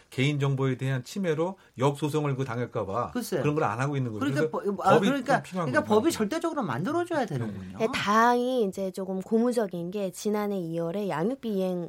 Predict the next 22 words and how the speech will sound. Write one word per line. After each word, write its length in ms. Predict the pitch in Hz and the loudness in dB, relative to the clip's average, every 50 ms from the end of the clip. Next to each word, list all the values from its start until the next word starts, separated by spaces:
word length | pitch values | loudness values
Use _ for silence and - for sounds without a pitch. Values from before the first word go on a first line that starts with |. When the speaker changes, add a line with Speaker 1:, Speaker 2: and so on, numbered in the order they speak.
| - - _ | -10 -14 _
Speaker 3:
관련된 500 | - 156 170 175 180 175 185 180 180 175 | -8 -4 -2 0 0 0 -2 -2 -4 -6
법률이 540 | - 175 160 151 151 151 160 202 220 175 - - - - - - - - - | -4 -4 -4 -4 -4 -4 -2 -2 -2 -2 -4 -6 -14 -20 -18 -18 -10 0 4
예전에는 680 | 196 208 214 277 285 277 262 240 233 254 277 262 208 - - - - - - | 6 6 8 6 4 4 2 2 2 2 2 0 0 -2 -6 -16 -20 -10 -2
그 160 | - 262 247 | 0 0 0
돈을 340 | - - 240 254 285 285 233 | 2 2 4 6 6 6 6
안 160 | 175 160 165 | 4 2 0
준 200 | - 208 214 214 | 0 0 0 0
아빠나 440 | - 156 - _ - 226 226 220 170 | -2 -2 -2 _ 2 2 4 4 2
엄마의 340 | 160 170 180 202 202 202 202 - | 2 2 0 0 0 0 -2 -2
동의를 440 | - - 220 254 294 330 311 302 262 | 2 4 6 6 6 6 4 2 2
받아서 340 | 202 190 170 180 170 - 175 | 0 0 -2 -2 -6 -8 -8
재산 340 | - - 175 160 214 208 202 | -8 -6 -6 -4 -2 -2 -2
조회를 260 | 185 175 165 160 160 | -2 -2 -4 -4 -4
할 80 | 160 160 | -6 -8
수 140 | - - | -8 -12
있게 160 | 160 - - 139 | -12 -12 -12 -12
됐어요. 340 | - 131 - - - 127 | -12 -12 -14 -16 -16 -16
소득 220 | 127 - 233 240 269 | -10 -8 -6 -2 0
Speaker 2:
그건 220 | 320 339 349 160 | 0 0 0 -2
Speaker 3:
조회를. 120 | 151 - 160 | -2 -4 -4
Speaker 2:
말이 100 | 220 202 | -6 -6
되냐고. 300 | - 143 131 113 95 | -6 -6 -6 -6 -8